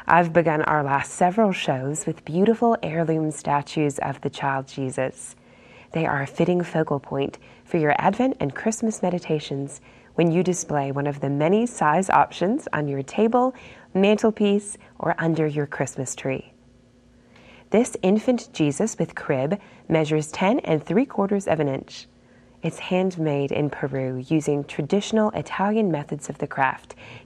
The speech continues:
dating back over eighty years. This statue of baby Jesus is made of fiberglass with glass eyes and comes with a wood cradle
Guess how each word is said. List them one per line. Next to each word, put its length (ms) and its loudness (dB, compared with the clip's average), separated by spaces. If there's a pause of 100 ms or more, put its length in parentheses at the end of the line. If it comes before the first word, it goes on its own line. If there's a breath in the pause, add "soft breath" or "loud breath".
dating 300 2
back 420 0
over 260 -4
eighty 220 -2
years. 580 -8 (960 soft breath)
This 140 -2
statue 480 0
of 100 -4
baby 240 -2
Jesus 540 -6
is 120 -6
made 280 -4
of 200 -6
fiberglass 760 -4 (320 loud breath)
with 160 -4
glass 440 0
eyes 520 -2 (320 loud breath)
and 160 2
comes 320 0
with 100 -2
a 60 2
wood 320 0
cradle 420 -2